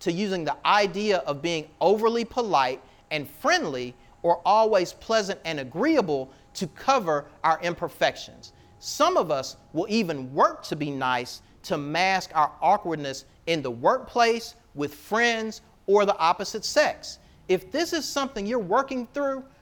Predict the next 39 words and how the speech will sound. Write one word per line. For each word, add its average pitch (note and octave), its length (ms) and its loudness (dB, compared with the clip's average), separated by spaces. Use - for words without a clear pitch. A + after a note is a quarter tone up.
I G#3 180 4
want A#3 340 -2
you A3 80 -2
to F3+ 60 -4
know F#3 380 0
we E3 120 -4
support B3+ 720 -2
you, A3 200 -8
and C#3+ 180 -4
my A3 200 4
hope G#3 320 0
is C#3 320 -2
that D3 240 -6
you E3+ 100 -8
reach F#3 320 -6
out F3 200 2
to C3+ 60 -12
talk D3+ 320 -2
to B2 160 -10
a A2+ 40 -8
therapist, A3 640 -2
counselor, A3 580 -2
or B3 160 6
coach C#3+ 520 -2
and D#3+ 140 -4
get D#3 160 -4
the B2+ 100 -4
help E3 500 -2
that D3 180 2
will C#3 140 -6
change D3+ 400 -4
your C#3 100 -4
life. G#2 240 -6
Nice G#3+ 640 0
creates F#3 400 2
protection E3+ 680 -4
from C3 240 -10
others. A2+ 580 -2
The D#3+ 120 -2